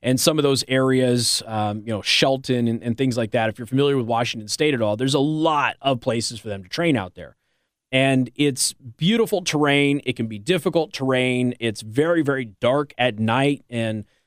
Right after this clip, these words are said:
there's not a lot of city influence or light bleed or anything like that. It makes it really good for training purposes. So there were some lawsuits that were filed by leftists, um, who don't want the Navy seals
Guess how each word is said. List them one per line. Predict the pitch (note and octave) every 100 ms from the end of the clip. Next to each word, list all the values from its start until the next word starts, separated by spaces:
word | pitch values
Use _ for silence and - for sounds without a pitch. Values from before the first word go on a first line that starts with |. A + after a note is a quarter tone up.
| _
there's | B2+ A#2+
not | D3+ E3+
a | D#3
lot | C#3 C3+
of | B2 G#2+
city | - - D3 D3 C#3+
influence | - C#3 C3+ - C#3 C3+ C3 A2
or | G#2+
light | G#2+ C3+ D3+ C3
bleed | B2+ C3+ C3 C3
or | -
anything | B2+ B2 C3 A#2
like | A2 C#3
that. | A#2 -
It | C#3
makes | E3+ F#3
it |
really | C3 B2+ D#3+ G#3+ G#3+ F3
good | C3+ E3+ D#3+ C#3
for | C#3
training | - E3 F#3+ C3+
purposes. | A2 F2+ F2 E2+ C#2+ - _ _ _ _ _ -
So | F#3+ G3+
there | G#3
were |
some | - F#3
lawsuits | F3 G3+ A#3 - B2+ G2+ - - _ _ _ _ _ _ _ _ -
that | D3+ D#3
were | D3+ A#2+
filed | E3+ E3 F3+ E3+
by | C#3+ B2+
leftists, | B2+ D#3+ E3+ A2 G2 - - -
um, | A#2+ A#2 A#2 A2+
who | C#3
don't | A#2+ C#3 D#3+ F#3 -
want | C3 C#3+ C#3 C3+ -
the | A#2
Navy | B2 A#2+ A#2 A#2+
seals | - C#4 A#3 C#3 C3+ C3